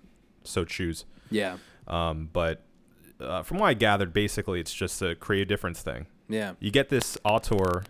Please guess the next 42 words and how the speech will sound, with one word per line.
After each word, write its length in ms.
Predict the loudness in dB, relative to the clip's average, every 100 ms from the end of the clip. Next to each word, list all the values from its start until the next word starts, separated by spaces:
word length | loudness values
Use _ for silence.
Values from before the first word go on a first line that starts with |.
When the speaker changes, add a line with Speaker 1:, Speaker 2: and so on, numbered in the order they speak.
| -12
Speaker 1:
<clears throat> 600 | -12 -12 -12 -16 -18 _
this, 340 | 0 0 0 0
uh, 200 | 0 0
director 560 | 2 2 2 2 0
that, 100 | 0
who 80 | -2
has 120 | -2
a 40 | -4
clear 260 | 0 2
vision 260 | 4 2 0
of 80 | -4
what 120 | -2
they 80 | -2
wanna 180 | 0 0
do. 120 | 0
Maybe 200 | 0 0
it's 120 | -2
a 40 | 0
little 140 | 0
out 220 | 0 -2
there. 280 | 0 -2 -2 _ _ -20 -20 -20 -6 0
And 100 | 2
then 80 |
you 60 | 4
have 80 | 2
the 80 | 0
studio 480 | -2 0 2 2
that 160 | 0 0
comes 260 | 0 2 0
in 160 | 0
and, 180 | -2 -2
and 160 | -4 -2
goes, 280 | -2 -2
"Well, 200 | -4 -2
we 120 | -2 0
gotta 180 | 0
tone 300 | 0 0 2
that 160 | 2 2
down 260 | 2 2 2
a 20 |
little 160 | -2
bit." 280 | -4 -4 -4